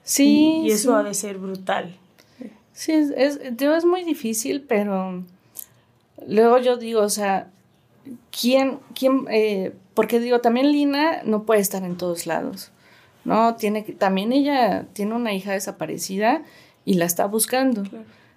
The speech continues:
Speaker 1: Entonces, eh, esa es como la, la, también una vez estaba platicando con ot-, con otra acompañante solidaria del colectivo,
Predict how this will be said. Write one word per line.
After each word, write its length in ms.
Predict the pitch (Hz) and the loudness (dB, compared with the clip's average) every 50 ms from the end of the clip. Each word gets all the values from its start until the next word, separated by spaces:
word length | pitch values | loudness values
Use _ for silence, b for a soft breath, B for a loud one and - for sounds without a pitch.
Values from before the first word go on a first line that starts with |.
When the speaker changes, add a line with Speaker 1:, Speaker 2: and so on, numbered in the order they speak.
| b _ | b _
Speaker 1:
Entonces, 920 | - 202 202 208 202 220 226 226 220 208 - 240 226 226 233 240 233 - - | 0 0 0 4 4 4 2 4 2 2 2 2 2 2 2 0 -2 -4 0
eh, 480 | 220 202 190 190 185 185 185 190 180 175 | 0 2 2 2 0 -4 -4 -6 -4 -2
esa 220 | - 220 226 285 285 | 0 0 2 2 0
es 80 | 277 | 0
como 260 | - - 226 220 214 | 0 0 2 2 2
la, 220 | 196 190 190 185 - | 2 2 2 0 -2
la, 640 | - 196 190 185 180 180 185 190 185 185 185 190 - - - - - - - | -4 -6 -4 -4 -4 -6 -6 -8 -8 -8 -10 -10 -12 -14 -16 -20 -16 -4 -2
también 380 | 226 214 214 226 233 240 233 - | 0 0 0 0 0 -2 -2 -2
una 180 | 240 233 233 220 | 0 2 2 2
vez 140 | 220 220 | 2 0
estaba 240 | 220 - 233 214 220 | 0 0 0 0 0
platicando 360 | 220 202 196 - 196 202 208 196 | -2 -6 -6 -6 -6 -6 -4 -4
con 100 | 202 196 | -4 -4
ot-, 220 | 196 190 190 - - | -4 -6 -8 -12 -8
con 180 | - 202 202 | -6 -4 -4
otra 200 | 196 190 214 226 | -4 -4 -4 -6
acompañante 520 | 220 220 208 185 180 180 185 185 190 208 208 | -4 -4 -6 -6 -6 -6 -6 -8 -8 -8 -8
solidaria 480 | - 202 180 170 170 175 180 190 208 | -6 -6 -8 -6 -6 -6 -6 -4 -6
del 160 | 208 196 185 | -6 -8 -10
colectivo, 600 | 190 - 180 175 175 - - 202 190 196 233 277 | -12 -14 -14 -14 -16 -12 -10 -4 -2 -2 -2 -2